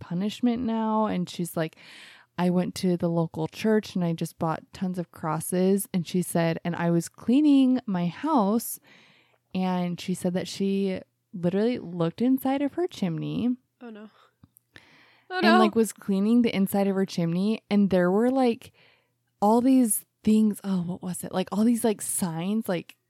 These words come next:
Speaker 1: like, devil signs, like, inside the
Speaker 2: <gasps> Ew.
Speaker 1: chimney. And I think they were, like, dolls in there or something. Like, creepy crap.
Speaker 2: What?
Speaker 1: Like, oh, and, like, upside down
Speaker 2: Yeah.
Speaker 1: crosses. Like, all, like, the really
Speaker 2: Upside
Speaker 1: creep-
Speaker 2: down crosses.
Speaker 1: Yeah.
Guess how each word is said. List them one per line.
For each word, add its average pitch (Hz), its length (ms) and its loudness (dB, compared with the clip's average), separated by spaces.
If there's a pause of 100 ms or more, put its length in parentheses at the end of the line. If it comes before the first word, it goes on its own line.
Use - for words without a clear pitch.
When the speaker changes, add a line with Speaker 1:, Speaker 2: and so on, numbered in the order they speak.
(720)
Speaker 1:
like, 165 200 -8 (500)
devil 170 340 -8
signs, 226 560 0
like, 190 180 -2
inside 185 800 -2
the 196 80 -2
Speaker 2:
<gasps> - 20 -2
Ew. 262 160 -2
Speaker 1:
chimney. 233 560 -2 (840)
And 214 840 0 (880)
I 202 100 -2
think 254 220 2
they 330 80 4
were, 330 100 4
like, 233 280 0
dolls 151 640 0
in 170 200 -2
there 117 240 -6
or 170 60 -6
something. 147 540 -8 (120)
Like, 214 240 -2 (320)
creepy 269 580 -2
crap. 185 300 -4
Speaker 2:
What? - 120 -6 (340)
Speaker 1:
Like, 214 220 0 (260)
oh, 226 160 4
and, 220 100 -2
like, 208 160 -4
upside 202 260 0
down 180 220 2
Speaker 2:
Yeah. 427 60 -6
Speaker 1:
crosses. 190 760 0
Like, 180 200 -6 (100)
all, 226 260 6
like, 226 160 2
the 208 100 2
really 170 280 2
Speaker 2:
Upside 247 160 -4
Speaker 1:
creep- 208 120 0
Speaker 2:
down 208 120 -6
crosses. 220 320 -10
Speaker 1:
Yeah. 165 180 0